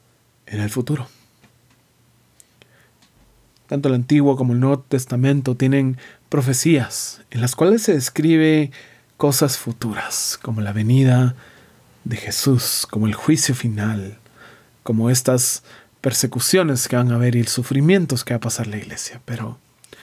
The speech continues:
el Apocalipsis es el único en el cual se da esta visión completa de cómo tienen que pasar las cosas. ¿Qué vamos a vivir?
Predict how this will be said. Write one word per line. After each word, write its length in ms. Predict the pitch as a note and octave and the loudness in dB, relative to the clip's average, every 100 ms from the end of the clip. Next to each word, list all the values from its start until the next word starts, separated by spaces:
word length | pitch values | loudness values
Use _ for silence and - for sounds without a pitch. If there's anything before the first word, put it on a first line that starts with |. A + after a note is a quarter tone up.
| - - _ _ _ | -20 -20 _ _ _
el 60 | B2+ | -4
Apocalipsis 520 | C3+ C#3 E3 G3 F#3 | 2 2 2 2 2
es 140 | F3+ | 2
el 120 | F3+ | 4
único 420 | F#3+ E3 - G#2+ - _ _ _ _ _ _ _ _ | 4 2 0 -4 -6 _ _ _ _ _ _ _ _
en 100 | B2+ | 0
el 80 | C3 | 2
cual 180 | D3 D#3+ | 2 2
se 120 | F3 | 0
da 20 | |
esta 160 | D#3 E3+ | 0 -2
visión 320 | C3 - D#3 | 0 0 0
completa 840 | D#3 C#3 B2+ C#3 C3 B2 A2 G#2 - - _ _ _ _ _ - | 0 -2 2 2 2 0 0 -4 -10 -20 _ _ _ _ _ -8
de 160 | B2 | -8
cómo 480 | - - F3+ F3+ D#3+ | -4 2 2 4 2
tienen 360 | - D3 C#3+ C3 | 2 2 4 0
que 120 | B2+ | -2
pasar 380 | B2 G#2+ A#2 G2+ | -6 -8 -8 -8
las 280 | G2 - - | -8 -10 -12
cosas. 680 | - - - - - - _ _ _ _ _ _ _ _ _ _ _ - - _ _ _ _ _ - _ _ _ _ _ _ | -14 -14 -10 -10 -10 -12 _ _ _ _ _ _ _ _ _ _ _ -20 -20 _ _ _ _ _ -20 _ _ _ _ _ _
¿Qué 120 | D3+ | 0
vamos 280 | D#3+ F3 E3+ | 2 2 0
a 60 | C#3+ | 2
vivir? 320 | C3 A2+ | 2 0